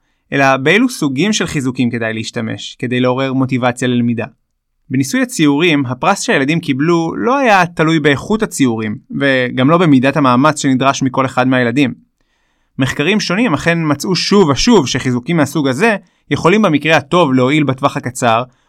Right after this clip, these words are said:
ובמקרה הרע לגרום לירידה במוטיבציה ובאיכות הביצועים בטווח הארוך. להבדיל, כאשר חיזוקים ניתנים רק בתנאי שהתלמיד הצליח במשימה, וכאשר שיעור ההצלחה במשימה הוא גבוה יחסית, ההשפעות השליליות של אותם חיזוקים חיצוניים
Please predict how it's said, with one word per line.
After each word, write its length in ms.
ובמקרה 440
הרע 420
לגרום 320
לירידה 380
במוטיבציה 680
ובאיכות 420
הביצועים 480
בטווח 360
הארוך. 480
להבדיל, 540
כאשר 320
חיזוקים 420
ניתנים 340
רק 180
בתנאי 340
שהתלמיד 440
הצליח 560
במשימה, 500
וכאשר 440
שיעור 340
ההצלחה 340
במשימה 380
הוא 160
גבוה 440
יחסית, 580
ההשפעות 420
השליליות 500
של 100
אותם 240
חיזוקים 400
חיצוניים 540